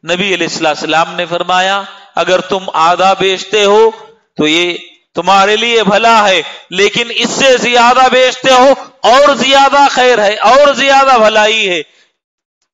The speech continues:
فرمایا دو تہائی دعا، ایک تہائی اور دو تہائی درود۔ نبی علیہ الصلوۃ والسلام نے فرمایا، اگر تم یہ کرتے ہو تو یہ تمہارے لیے بہتر ہے،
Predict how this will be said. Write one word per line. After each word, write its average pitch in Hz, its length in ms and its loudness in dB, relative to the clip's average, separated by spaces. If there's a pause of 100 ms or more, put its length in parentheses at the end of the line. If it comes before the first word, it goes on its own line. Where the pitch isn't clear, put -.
فرمایا 180 540 -2 (260)
دو 190 200 2
تہائی 196 520 -2 (1400)
دعا، 208 320 4 (380)
ایک 208 300 0
تہائی 208 460 2
اور 196 200 2 (100)
دو 208 200 4
تہائی 208 420 0
درود۔ 214 340 2 (320)
نبی 202 300 0
علیہ 202 120 0
الصلوۃ 196 220 -2
والسلام 208 440 -2
نے 226 140 -4
فرمایا، 220 520 2 (280)
اگر 208 340 0
تم 220 160 -2
یہ 220 240 0
کرتے 220 360 0
ہو 214 220 4
تو 233 100 0
یہ 233 200 0
تمہارے 233 420 2
لیے 262 240 0
بہتر 233 460 0
ہے، 190 100 -4